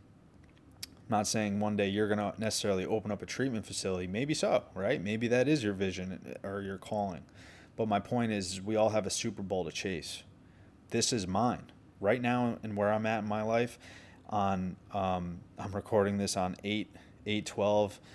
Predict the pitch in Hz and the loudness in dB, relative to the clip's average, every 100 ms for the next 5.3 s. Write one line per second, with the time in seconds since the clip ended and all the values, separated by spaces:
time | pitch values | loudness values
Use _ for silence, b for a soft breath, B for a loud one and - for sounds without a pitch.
0 | B B - - 104 101 92 104 110 120 | B B -10 -2 0 0 0 2 4 6
1 | 123 120 B B B B - 92 101 98 | 2 -2 B B B B -8 -2 2 2
2 | - 104 92 98 101 110 120 131 - 107 | 2 0 0 -2 0 2 2 -2 -8 -2
3 | 92 - 113 101 - 117 104 - 104 95 | -2 -2 -4 -4 -4 -2 -4 -2 0 2
4 | 101 95 - 101 107 92 95 - 110 98 | 2 0 0 0 -2 -4 -4 0 0 2
5 | 92 - | 0 -2